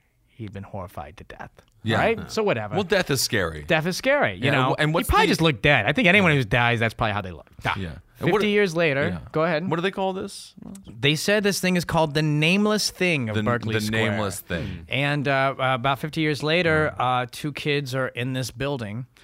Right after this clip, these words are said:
Speaker 1: uh, and the one kid says, "This thing comes out." They actually saw it.
Speaker 2: Right.
Speaker 1: Uh, it was like an, uh, it had tentacles. Now, there's a crazy underwater sewer system underneath this building.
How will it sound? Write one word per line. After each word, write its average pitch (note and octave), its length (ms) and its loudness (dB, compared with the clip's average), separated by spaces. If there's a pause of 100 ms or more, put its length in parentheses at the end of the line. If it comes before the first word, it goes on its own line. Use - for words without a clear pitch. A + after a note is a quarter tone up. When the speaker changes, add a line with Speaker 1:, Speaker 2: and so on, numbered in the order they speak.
(300)
Speaker 1:
uh, G2+ 640 -2
and G2+ 220 -6
the G2+ 40 -6
one G#2 220 -4
kid G#2+ 340 -6
says, A2 300 -6
"This A2+ 260 -10
thing G3 280 -4
comes F#3+ 300 -4
out." C3 140 -2
They A#2+ 100 -6
actually C3+ 340 -4
saw A#2 360 0
it. A2+ 120 -6 (320)
Speaker 2:
Right. G#2+ 180 -4
Speaker 1:
Uh, G#2+ 200 -4
it B2 40 -4
was B2 140 -2
like B2+ 200 -2
an, B2+ 100 -4 (260)
uh, - 60 -14 (160)
it - 240 -18
had D3+ 220 -2
tentacles. F3+ 800 -2 (260)
Now, D#3+ 80 0
there's F3+ 180 0
a E3+ 60 -4
crazy C#4 540 0
underwater D#3 480 0
sewer D3 320 -2
system A2+ 400 -4
underneath A#2 360 -2
this F#2+ 140 -12
building. - 400 -18